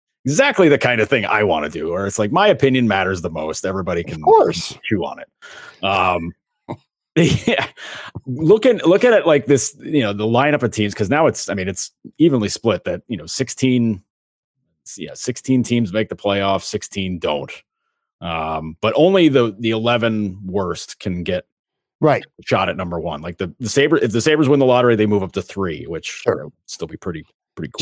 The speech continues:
Speaker 2: Two percent chance of that happening too.
Speaker 1: Yeah, yeah, not, not much of a chance, but still a chance.
Speaker 2: Mm-hmm.
Speaker 1: Um, the, the ones that I, to me, that would be most interesting,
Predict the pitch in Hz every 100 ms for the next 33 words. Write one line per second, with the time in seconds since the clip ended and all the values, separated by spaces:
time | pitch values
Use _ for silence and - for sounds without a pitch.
0 | 214 175 170 190 156 180 147 120 123 110
1 | 107 95 90 85 92 76 117 90 - 85
2 | - 226 262 208 - _ 185 202 226 202
3 | 156 120 104 - - - 170 143 - 98
4 | - - - _ - 110 143 139 107 107
5 | 101 92 - _ _ _ _ _ _ _
6 | _ 151 160 170 160 214 294 233 202 -
7 | 135 - 139 131 147 151 185 220 185 151
8 | 143 127 127 117 - 110 101 101 - 98
9 | 92